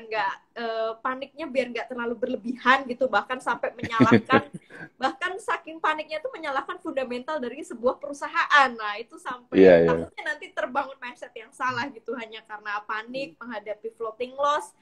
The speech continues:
Speaker 1: dan pasar yang seperti, eh, keadaan seperti sekarang. Tapi dengan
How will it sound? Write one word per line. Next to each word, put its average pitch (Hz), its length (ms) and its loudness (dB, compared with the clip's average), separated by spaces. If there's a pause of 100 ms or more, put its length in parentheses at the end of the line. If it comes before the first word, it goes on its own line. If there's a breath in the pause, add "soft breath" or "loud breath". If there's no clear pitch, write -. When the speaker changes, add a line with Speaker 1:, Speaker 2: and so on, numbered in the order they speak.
(360)
Speaker 1:
dan 233 160 -6
pasar 240 400 -2
yang 220 160 -4 (160)
seperti, 226 800 -2
eh, - 400 -8
keadaan 208 320 -2
seperti - 320 -12
sekarang. 196 560 -4
Tapi 214 240 -6
dengan 214 160 -2